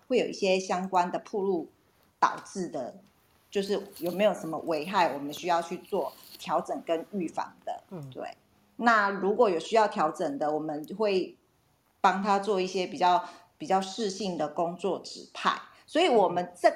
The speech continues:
Speaker 1: 个整个服务的内容，它叫做劳工健康服务。那我们就是所谓的劳工健康服务的护理师或者是医师。对，所以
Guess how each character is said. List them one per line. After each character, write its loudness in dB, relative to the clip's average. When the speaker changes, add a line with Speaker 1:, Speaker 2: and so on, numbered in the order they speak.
Speaker 1:
个 2
整 -2
个 -4
服 -6
务 0
的 2
内 0
容， -2
它 -6
叫 2
做 0
劳 2
工 -4
健 -6
康 -8
服 -18
务。 -18
那 2
我 -4
们 -6
就 -6
是 -6
所 -10
谓 0
的 -6
劳 0
工 -4
健 -4
康 -6
服 -8
务 -4
的 -4
护 0
理 -10
师 -10
或 -4
者 -14
是 -10
医 -10
师。 -12
对， -8
所 0
以 -2